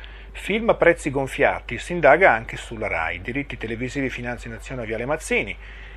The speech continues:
Inchiesta sulla rai, il sospetto è che siano stati venduti alla T V pubblica film a prezzi gonfiati per evadere le imposte.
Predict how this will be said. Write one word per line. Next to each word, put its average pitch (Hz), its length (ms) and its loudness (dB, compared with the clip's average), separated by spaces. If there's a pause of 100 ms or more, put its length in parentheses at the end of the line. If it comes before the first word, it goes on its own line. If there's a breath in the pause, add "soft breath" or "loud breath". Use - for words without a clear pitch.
(180 loud breath)
Inchiesta 135 460 2
sulla 143 300 6
rai, 196 360 10
il 117 60 -4
sospetto - 580 2
è 117 40 4
che 123 120 -2
siano 139 280 -2
stati 131 300 0
venduti 143 520 0
alla 117 140 4
T 135 140 -6
V 143 120 0
pubblica 190 500 -2
film 156 300 0
a 123 60 2
prezzi 131 360 -2
gonfiati 113 600 -2
per 120 200 -2
evadere 143 560 2
le 127 100 -2
imposte. 123 640 4